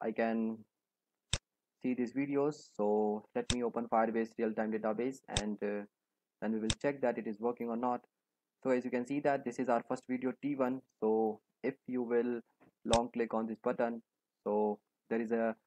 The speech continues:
di-, alert dialog, you can see that it is working pretty fine.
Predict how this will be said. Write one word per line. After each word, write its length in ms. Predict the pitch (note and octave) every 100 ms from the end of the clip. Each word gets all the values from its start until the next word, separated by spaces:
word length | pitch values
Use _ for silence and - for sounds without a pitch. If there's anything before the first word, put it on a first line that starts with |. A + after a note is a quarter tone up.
| _ _ _ _ - -
di-, 100 | A2
alert 240 | B2 A#2+ A#2
dialog, 320 | A#2+ C3 C#3
you 60 | B2
can 180 | A#2+
see 160 | A2+ C#3
that 180 | C#3+ C3+
it 120 | A2+
is 100 | A2
working 380 | A2+ A2+ A2+ A2 G#2+
pretty 200 | - A#2+
fine. 280 | C#3 C#3